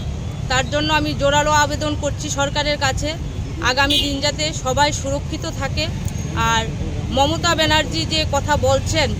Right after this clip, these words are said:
পশ্চিমবঙ্গ থেকে যে দশ লাখ টাকা আমি ওনার পরিবারকে দিয়ে দেব, উনি কি জানেন, উনি নিজেও একজন মহিলা, যে একটা মহিলার দাম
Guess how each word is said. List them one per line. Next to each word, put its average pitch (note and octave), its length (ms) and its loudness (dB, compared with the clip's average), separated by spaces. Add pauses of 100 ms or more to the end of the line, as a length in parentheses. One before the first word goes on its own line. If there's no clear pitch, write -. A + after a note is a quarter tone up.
পশ্চিমবঙ্গ C4+ 520 0
থেকে - 280 0
যে B3+ 160 2
দশ B3 320 2
লাখ D4 200 4
টাকা C#4+ 180 2
আমি C4+ 220 0
ওনার C4 200 0 (120)
পরিবারকে C#4 500 2
দিয়ে C#4 220 4
দেব, C4+ 200 2 (680)
উনি C#4 200 0
কি D#4+ 180 -4
জানেন, C#4 400 4
উনি C#4+ 180 2
নিজেও D4 300 0
একজন A#3 280 0
মহিলা, C4+ 420 2 (420)
যে C4 80 2
একটা C4 240 0
মহিলার C#4+ 460 0
দাম C#4 220 2